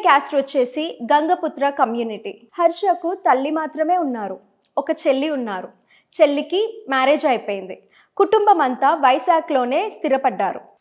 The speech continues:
తన విధులను దృష్టిలో పెట్టుకొని తనని అర్థం చేసుకునే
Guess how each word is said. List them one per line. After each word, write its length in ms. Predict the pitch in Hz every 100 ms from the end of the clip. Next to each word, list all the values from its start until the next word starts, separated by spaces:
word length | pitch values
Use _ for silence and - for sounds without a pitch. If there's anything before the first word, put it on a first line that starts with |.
| 381
తన 200 | 381 370 277
విధులను 360 | 254 370 403 277 269
దృష్టిలో 400 | 277 330 320 339 320
పెట్టుకొని 480 | - 226 233 214 277 -
తనని 300 | 339 370 370 247
అర్థం 240 | 240 339 403 403
చేసుకునే 400 | 359 - 320